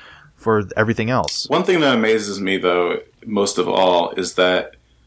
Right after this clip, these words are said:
Speaker 2: they still haven't learned from both Sony and Microsoft that the different arms of Nintendo need to have more autonomy. They need to have their own agency, and they need to start looking at different markets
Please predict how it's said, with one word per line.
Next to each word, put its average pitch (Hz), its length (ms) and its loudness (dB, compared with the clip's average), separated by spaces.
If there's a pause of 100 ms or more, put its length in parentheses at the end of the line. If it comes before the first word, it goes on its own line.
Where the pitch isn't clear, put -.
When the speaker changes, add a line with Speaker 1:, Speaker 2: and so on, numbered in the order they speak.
(160)
Speaker 2:
they - 140 2
still 135 400 0
haven't 110 380 -2
learned 101 360 0
from 101 180 -4
both 95 220 0
Sony 104 420 2
and 98 220 0
Microsoft 92 680 0 (440)
that 98 340 0
the 113 80 4
different 123 540 0
arms 107 380 2
of 95 80 -2
Nintendo 104 760 0
need 104 340 -2
to 104 80 4
have 92 440 0 (300)
more 101 240 -2
autonomy. 92 520 0
They 92 120 -2
need 107 200 -2
to 110 80 2
have 98 300 0
their 98 160 -2
own 92 200 -2
agency, 87 440 -4
and 87 100 -4
they 87 60 -4
need 101 120 -2
to 95 60 -6
start - 280 0
looking 101 340 0
at 95 180 0
different 104 320 -4
markets 92 600 0